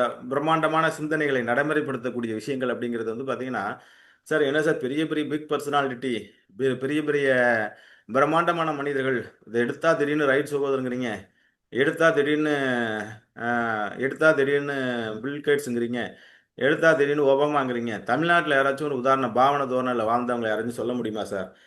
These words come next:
அப்படின்னு போ-, பாத்தீங்கன்னா, நம்ம பிரதர், நம்மளுடைய குருநாதர், நம்மளுடைய குருநாதரும் ஆர் கே செல்வமணியும்,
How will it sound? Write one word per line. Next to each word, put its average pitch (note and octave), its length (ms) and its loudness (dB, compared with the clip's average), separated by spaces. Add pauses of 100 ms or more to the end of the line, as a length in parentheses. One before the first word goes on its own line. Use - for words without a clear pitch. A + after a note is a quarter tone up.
(440)
அப்படின்னு F#3 280 -2
போ-, E3+ 280 4
பாத்தீங்கன்னா, D#3 500 2 (300)
நம்ம C#3 260 -2
பிரதர், C#3+ 440 2
நம்மளுடைய C3 340 0
குருநாதர், D3+ 680 0 (100)
நம்மளுடைய B2+ 340 -4
குருநாதரும் C3+ 840 -2 (340)
ஆர் E3+ 260 4
கே F3 140 2
செல்வமணியும், C3+ 800 -2